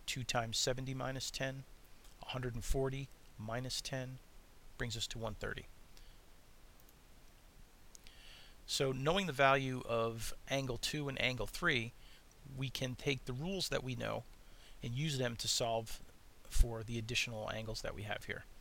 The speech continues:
We'll start with number one. Angle number one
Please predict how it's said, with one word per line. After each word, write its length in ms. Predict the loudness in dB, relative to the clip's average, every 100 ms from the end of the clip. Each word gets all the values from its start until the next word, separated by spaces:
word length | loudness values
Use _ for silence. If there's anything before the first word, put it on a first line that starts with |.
| -14 -14 -12 0
We'll 80 |
start 260 | 4 6 6
with 100 | 4
number 180 | 0 0
one. 220 | -2 -4 -8 -12 -14 -14 -14 -12 -10 -10 -12 -14 -12 -2
Angle 280 | 2 4
number 200 | 4 4
one 300 | 2 2 0